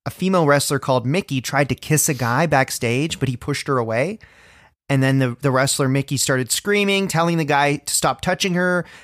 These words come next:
and tearing at her own clothes. Uh, so it seemed like it was making fun of this woman who accused Vince. Like, that's what she did to him.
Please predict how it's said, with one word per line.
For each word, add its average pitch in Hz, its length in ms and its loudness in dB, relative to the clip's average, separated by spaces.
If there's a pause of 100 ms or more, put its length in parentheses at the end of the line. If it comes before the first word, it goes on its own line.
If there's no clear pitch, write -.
and 143 140 0
tearing 160 340 2
at 147 80 2
her 139 140 0
own 160 280 2
clothes. 123 680 0 (840)
Uh, 123 380 2
so 165 220 2
it 156 100 0
seemed 202 300 2
like 165 160 0
it 160 60 0
was 139 120 0
making 143 400 0
fun 147 340 2
of 120 120 0
this 120 200 -4
woman 131 280 2
who 120 100 2
accused 120 440 -2
Vince. 120 340 0
Like, 104 160 -6
that's - 260 -2
what 113 120 -8
she 131 200 -2
did 120 220 -2
to 120 80 -2
him. 156 320 -2